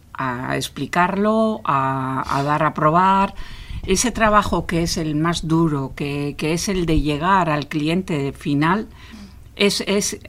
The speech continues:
muchas veces el más ingrato y es el que es, necesita más tiempo para dar bene-, frutos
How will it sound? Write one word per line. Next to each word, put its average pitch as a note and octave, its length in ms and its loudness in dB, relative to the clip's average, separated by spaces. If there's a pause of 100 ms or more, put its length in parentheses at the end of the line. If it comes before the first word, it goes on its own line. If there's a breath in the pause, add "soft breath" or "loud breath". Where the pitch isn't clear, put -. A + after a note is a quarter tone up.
(120)
muchas G#3 340 2
veces G3+ 320 -4
el D#3 100 -2
más D3 240 -2
ingrato C3+ 540 -2 (180)
y D3+ 160 2
es G3 160 -2
el F#3 160 -2
que E3 140 0
es, - 260 -4
necesita E3 680 0
más G3 440 2
tiempo G3 580 -2
para D#3 260 0
dar D#3+ 220 0
bene-, C#3 320 -2 (140)
frutos G#3+ 600 -2